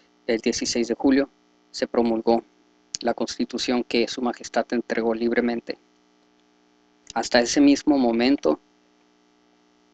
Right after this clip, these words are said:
no tengo la evidencia, pero la fe sostiene mi clamo, y si llego a estar equivocado, sería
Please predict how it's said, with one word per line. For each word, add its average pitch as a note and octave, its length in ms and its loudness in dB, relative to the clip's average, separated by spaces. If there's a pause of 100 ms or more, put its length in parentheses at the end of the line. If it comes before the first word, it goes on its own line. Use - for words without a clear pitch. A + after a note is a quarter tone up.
(340)
no B2+ 180 4
tengo D3+ 220 6
la C#3+ 100 4
evidencia, B2+ 580 0 (840)
pero A#2+ 200 4
la A2+ 160 2
fe A#2+ 260 0
sostiene B2+ 520 0
mi A#2+ 120 0
clamo, C3 360 0 (960)
y B2+ 120 2
si A#2+ 180 -2
llego B2 220 2
a B2+ 40 2
estar B2+ 240 0
equivocado, C3 640 0 (440)
sería B2 680 2